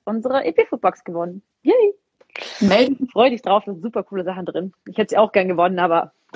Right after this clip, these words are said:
Speaker 1: ist irgendwie witzlos, wenn ich mitmache, dementsprechend. <laughs>
Speaker 2: Wir sind ausgeschlossen.
Speaker 1: Viel Spaß damit. Ja, eben. Und außerdem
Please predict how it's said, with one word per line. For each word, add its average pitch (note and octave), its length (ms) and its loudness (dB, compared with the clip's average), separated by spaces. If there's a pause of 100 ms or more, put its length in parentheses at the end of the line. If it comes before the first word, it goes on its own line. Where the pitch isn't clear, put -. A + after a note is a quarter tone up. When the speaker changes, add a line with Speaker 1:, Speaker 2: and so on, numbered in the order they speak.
(100)
Speaker 1:
ist A3 160 0
irgendwie F#3 200 0
witzlos, G#3 360 0
wenn F#3 100 0
ich F3+ 100 -4
mitmache, F3 360 -4
dementsprechend. F3+ 760 -6
<laughs> - 1040 -6
Speaker 2:
Wir B3+ 800 0
sind F#3+ 380 0
ausgeschlossen. - 580 0
Speaker 1:
Viel C4+ 200 4
Spaß F#3+ 460 0
damit. C#4 280 -2 (1500)
Ja, E3 380 2 (120)
eben. E3+ 380 -2
Und - 200 -8
außerdem C#4+ 760 0